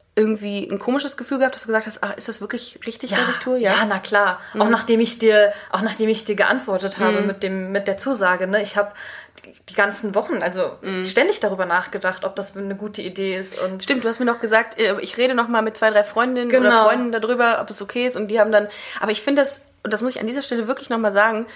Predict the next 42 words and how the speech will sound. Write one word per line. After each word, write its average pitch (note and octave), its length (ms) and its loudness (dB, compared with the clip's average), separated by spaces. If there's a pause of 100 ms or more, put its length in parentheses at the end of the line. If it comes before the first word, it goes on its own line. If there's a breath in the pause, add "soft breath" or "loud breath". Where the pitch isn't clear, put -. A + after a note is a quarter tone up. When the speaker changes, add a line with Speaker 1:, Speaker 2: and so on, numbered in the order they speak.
(300 loud breath)
Speaker 1:
ich - 140 -6
finde C4 200 2
das A#3+ 140 0
einen A3+ 120 -2
extrem - 720 0
mutigen C4 460 2
Schritt B3+ 320 0
von G#3 200 0
dir, G3+ 180 4
dass F#3+ 220 2
du's, - 520 -2 (540 loud breath)
dass G3+ 120 2
du G#3+ 40 -4
dich A3 120 -2
entschieden B3+ 340 0
hast, A3 240 0 (100)
im G3 180 -2
heutigen G#3 300 0
Podcast F#3+ 720 -2
mit F#3 120 -6
mir G3 240 -2
zu - 140 -10
sprechen G#3+ 320 0
über E3+ 100 2
das E3+ 160 -4
Thema, F#3+ 320 2
weil F3+ 280 4 (520 loud breath)
ich G#3+ 80 2
habe C#4 140 4
auch B3+ 120 -2
von, G#3+ 420 2 (320)
von - 160 -4
einigen B3 420 0
Hörerinnen A3+ 400 2
und G3 180 -4
Hörern A#3 260 4
tatsächlich G#3+ 400 -4
die, F#3 320 -4 (420 loud breath)
ähm, E3+ 640 -2 (220)
äh, E3 360 -4
den, - 500 -6
die, F#3+ 140 -2